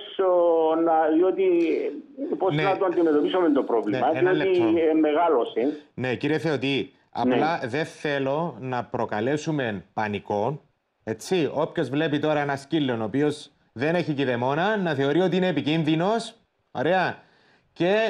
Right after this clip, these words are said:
Speaker 2: να προκαλούμε
Speaker 1: Σίγουρα.
Speaker 2: αχρίαστες συμπεριφορές ή και βίαιες συμπεριφορές και κατά των ζώων. Άρα θα πρέπει να υπάρξει μια εξισορρόπηση των πραγμάτων.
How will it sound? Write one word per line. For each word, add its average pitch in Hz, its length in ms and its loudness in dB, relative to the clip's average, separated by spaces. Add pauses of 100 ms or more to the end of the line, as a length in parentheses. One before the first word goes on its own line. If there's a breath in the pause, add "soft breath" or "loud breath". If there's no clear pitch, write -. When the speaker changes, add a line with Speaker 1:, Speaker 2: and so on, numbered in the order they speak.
(120)
Speaker 2:
να 156 140 0
προκαλούμε 151 580 2
Speaker 1:
Σίγουρα. 123 460 2
Speaker 2:
αχρίαστες 165 960 0 (120)
συμπεριφορές 151 800 0
ή 175 100 -2
και 165 120 0
βίαιες 190 280 2
συμπεριφορές 156 720 -2 (240)
και 190 340 0
κατά 131 260 0
των 113 180 0
ζώων. 95 360 0 (340 loud breath)
Άρα 156 220 2
θα 190 120 0
πρέπει 185 220 2
να 208 80 2
υπάρξει 180 380 0
μια 208 120 2
εξισορρόπηση 190 640 0
των 127 140 -2
πραγμάτων. 92 520 -4